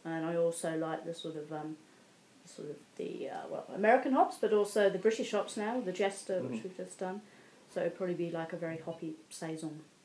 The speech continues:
Speaker 1: that sort of style.
Speaker 2: Okay. And the, the, the wild hop that you did last year was kind of first no-, nod towards a Saison style beer for, for
Speaker 1: Yes,
Speaker 2: Adnams.
Speaker 1: that did have some Saison, yes.
Speaker 2: Um,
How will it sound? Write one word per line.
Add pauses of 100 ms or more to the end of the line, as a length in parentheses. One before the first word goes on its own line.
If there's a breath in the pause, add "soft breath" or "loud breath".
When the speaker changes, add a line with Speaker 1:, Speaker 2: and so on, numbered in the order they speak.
Speaker 1:
that
sort
of
style. (300)
Speaker 2:
Okay. (600 loud breath)
And
the,
the,
the
wild
hop (220 loud breath)
that
you
did
last
year
was
kind
of (720 loud breath)
first (420)
no-, (120)
nod
towards
a
Saison (100)
style
beer (260)
for,
for
Speaker 1:
Yes,
Speaker 2:
Adnams.
Speaker 1:
that
did
have
some
Saison,
yes.
Speaker 2:
Um,